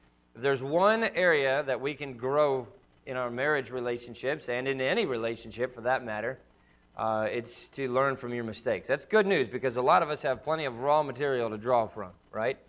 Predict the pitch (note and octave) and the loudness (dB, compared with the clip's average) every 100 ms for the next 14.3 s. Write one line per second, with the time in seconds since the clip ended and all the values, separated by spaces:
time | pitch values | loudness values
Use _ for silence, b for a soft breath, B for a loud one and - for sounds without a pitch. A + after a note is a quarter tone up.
0 | b b b - B2 E3 F3+ D#3+ D3+ D3+ | b b b -2 2 2 2 0 0 2
1 | C3+ C3+ B2+ F#2+ C3 C#3 D#3+ C#3+ C#3+ - | 0 0 -2 -4 -2 0 0 -2 -6 0
2 | D3 A2+ A#2+ A2+ A2+ A#2+ G2+ G#2+ G#2+ b | 0 0 -2 -2 2 0 -2 -8 -10 b
3 | b b b - E3 A3 A#3+ A3 G3+ F3 | b b b 2 6 6 4 0 0 0
4 | D#3+ C3 D3 C3 - E3 G3 D3+ D3 B2 | 0 -2 -8 -8 0 2 2 0 -4 -4
5 | B2+ C#3+ D3+ B2 D#3+ D3 A#2+ B2 D3 D3+ | -4 -4 -4 -8 -6 -4 -4 -6 -6 -8
6 | A2+ A#2 A2 B2 C#3 B2+ C3 C3+ - G#2+ | -8 -10 -4 -2 -2 -2 -4 -4 -8 -8
7 | A#2 C3 C3+ A#2+ C3 A#2+ G2 G#2+ C3 F3 | -8 -2 0 -2 -6 -10 -8 -8 -8 -8
8 | _ _ _ _ _ _ A2+ A2+ A2+ G#2+ | _ _ _ _ _ _ -4 0 2 0
9 | G#2+ - G#2+ - A2 A#2 F3 C3+ D#3+ - | -4 -4 -4 -2 2 4 4 4 -2 -12
10 | - B2 B2 C#3 C#3 C3+ C#3+ C3+ B2 C3 | -2 0 2 2 2 0 -2 0 0 0
11 | B2 - C3 A#2 C#3 - C3 A#2+ F3 C#3+ | 0 0 0 0 -6 -2 2 4 4 2
12 | B2+ A#2 A2 B2+ A2 A2+ A#2+ G#2+ B2+ A2+ | -2 -2 0 -2 0 2 4 4 2 0
13 | A2 A2 G#2 G#2 G2+ G2 G2+ - G2 F#2 | -6 -6 -6 -6 -6 -6 -8 -6 -8 -4
14 | G2 F2 | -4 -4